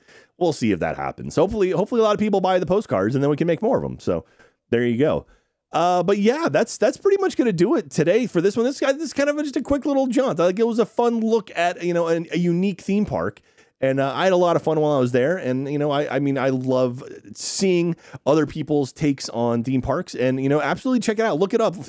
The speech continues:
Luna Par-, Luna Park, Sydney. Some of the classic black and white photos are really, really cool of it, and see how it's changed over the years. And there's a lot of cool YouTube videos of kind of the park itself. You can walk around and see it.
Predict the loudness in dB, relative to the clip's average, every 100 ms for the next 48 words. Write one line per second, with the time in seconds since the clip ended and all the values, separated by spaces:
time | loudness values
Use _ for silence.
0 | -8 -2 0 0 -4 0 0 0 0 0
1 | -2 -6 _ -20 -16 -4 -2 0 0 0
2 | -2 0 0 -2 -2 -2 -2 -4 -4 -4
3 | -2 -2 -2 0 0 0 -2 0 2 2
4 | 2 0 0 0 0 0 -2 -2 -2 0
5 | 0 -2 -6 -20 -20 -20 -6 -2 0 0
6 | 0 0 0 0 2 2 0 0 0 2
7 | 0 0 0 0 0 0 0 2 2 0
8 | -4 -4 -4 -2 -6 -6 -4 -2 -2 -2
9 | -2 -2 -2 -2 -2 -4 -4 -6 -2 -2
10 | -2